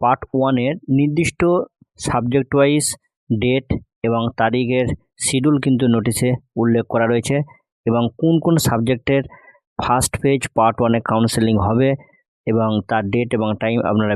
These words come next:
ভিডিও স্ক্রিনে দেখে নেবেন। ভ্যাকেন্সি ডিটেল কুড়ি দুই দু হাজার ছাব্বিশ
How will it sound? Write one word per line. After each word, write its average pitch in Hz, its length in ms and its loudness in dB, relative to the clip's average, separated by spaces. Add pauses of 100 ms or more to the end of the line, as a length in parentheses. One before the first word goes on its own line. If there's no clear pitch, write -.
ভিডিও 98 220 2
স্ক্রিনে 104 260 -2
দেখে 87 140 -2
নেবেন। 82 240 0 (460)
ভ্যাকেন্সি 139 540 -2
ডিটেল 147 340 0 (500)
কুড়ি 131 320 2
দুই 135 180 6
দু 127 80 4
হাজার 123 300 2
ছাব্বিশ 120 280 0